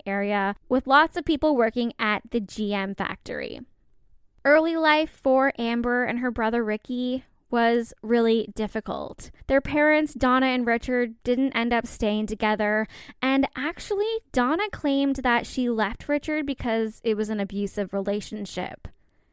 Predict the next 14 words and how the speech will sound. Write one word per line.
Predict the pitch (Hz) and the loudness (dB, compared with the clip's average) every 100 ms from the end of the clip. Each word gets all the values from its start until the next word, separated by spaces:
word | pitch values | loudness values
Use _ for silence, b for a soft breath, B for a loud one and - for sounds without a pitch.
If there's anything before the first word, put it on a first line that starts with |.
| _ _ | _ _
She | - 320 | -6 0
moved | 294 330 330 - 226 | 2 0 -2 -2 2
out | 233 | 4
of | 254 247 | 2 2
their | 233 226 226 - | 2 2 2 0
home | - 208 214 247 277 | -4 -2 0 0 0
and | 240 226 214 - | 0 -2 -2 -2
into | 226 254 | -2 0
a | 220 | 0
woman's | 196 220 226 214 | 2 0 0 -4
shelter | - 190 190 202 190 | -4 -4 -2 -2 -2
for | - 196 202 - | -4 -6 -6 -8
a | |
time, | - 262 254 190 - | -8 -2 0 0 -4